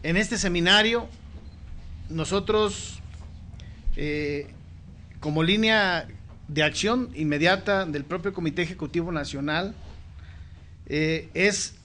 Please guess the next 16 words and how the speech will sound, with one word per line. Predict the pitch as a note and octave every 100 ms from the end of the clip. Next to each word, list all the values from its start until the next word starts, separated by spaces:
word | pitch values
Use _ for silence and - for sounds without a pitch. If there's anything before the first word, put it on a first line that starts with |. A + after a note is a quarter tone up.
| -
replicar | D3+ D#3 D3+ D3+ C#3+ F3+ D#3 - - - - - - - - -
y | D3
llevar | C#3+ E3 G3+
al | A#3 G#3+
priismo | E3+ G3 G#3+
zacatecano | G3+ E3+ D3 D3+ D3 F3+ G#3 A#3+ - - - - - - - - - - - - -
la | D#3+
información | D#3+ E3 D#3+ D#3 G#3 A3+
precisa | B3 - G#3 F3+ C3 - - - - - - - - - -
de | C#3 D#3+
los | D#3+
beneficios | D#3+ D#3 D3+ A#3 B3+
de | G3
la | D#3+ C#3+
reforma | C3+ F3+ F#3 G3 E3+
energética | C#3+ C3 F3 F#3 F#3+ G3 G#3+